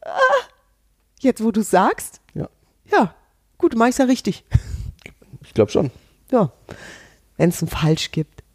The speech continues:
Speaker 1: Ist ja, ist ja auch wieder doof, ne?
Speaker 2: Das ist ja
Speaker 1: Gibt's
Speaker 2: nur die
Speaker 1: ja
Speaker 2: Frage,
Speaker 1: nicht.
Speaker 2: was möchte ich haben, ne?
Speaker 1: Ja, das stimmt.
Speaker 2: Genau deswegen, was, was kann ich für mich gerade tun, damit's mir ein klein bisschen besser geht?
Speaker 1: Kann mir selbst ein Kompliment machen.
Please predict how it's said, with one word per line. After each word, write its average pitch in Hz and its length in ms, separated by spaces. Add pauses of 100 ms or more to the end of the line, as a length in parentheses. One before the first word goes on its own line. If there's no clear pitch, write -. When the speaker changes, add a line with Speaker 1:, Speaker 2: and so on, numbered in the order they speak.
(240)
Speaker 1:
Ist - 100
ja, 170 160
ist 170 100
ja 175 160
auch 175 60
wieder 165 160
doof, 143 340
ne? 160 140
Speaker 2:
Das 117 140
ist - 60
ja 123 80
Speaker 1:
Gibt's 117 60
Speaker 2:
nur 131 120
die 143 140
Speaker 1:
ja 185 60
Speaker 2:
Frage, 127 200
Speaker 1:
nicht. 131 60
Speaker 2:
was 123 160
möchte 131 240
ich - 140
haben, 147 340
ne? 101 80
Speaker 1:
Ja, 226 100
das 220 180
stimmt. 190 400
Speaker 2:
Genau 113 240
deswegen, 123 460
was, 117 200 (140)
was - 180
kann 123 160
ich 120 80
für - 100
mich 127 200
gerade 120 300
tun, 131 400 (320)
damit's 117 260
mir 120 80
ein 101 80
klein 117 200
bisschen 107 240
besser 139 260
geht? 104 260
Speaker 1:
Kann 208 120
mir 190 80
selbst 226 220
ein 202 60
Kompliment 175 500
machen. 160 340